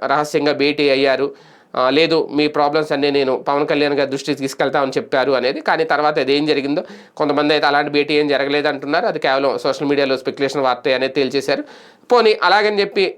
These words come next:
ఈ గ్రౌండ్ లెవెల్‌లో ఈ పరిస్థితి నిజమా కాదా అని తెలుసుకొని పవన్ కళ్యాణ్ గారి దృష్టికి ఎవరైనా తీసుకెళ్తారా అంటే తీసుకెళ్లట్లేదు అనేది వాళ్ళలో కనిపిస్తున్న ఆవేదన. అయితే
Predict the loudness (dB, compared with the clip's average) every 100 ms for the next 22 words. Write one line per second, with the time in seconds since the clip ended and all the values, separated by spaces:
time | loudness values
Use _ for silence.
0 | -2 0 4 4 2 2 2 2 0 0
1 | 0 0 -4 -2 0 2 2 2 2 2
2 | 0 -2 _ _ _ _ -2 2 0 0
3 | -2 0 0 -2 -14 _ _ _ 0 2
4 | 2 2 2 2 0 0 -2 -2 0 2
5 | 2 0 -4 0 0 2 2 4 2 0
6 | -2 -4 -12 -2 -2 2 0 0 0 0
7 | 0 0 2 2 2 2 0 -2 -4 -4
8 | -4 -4 -8 -16 -10 -2 2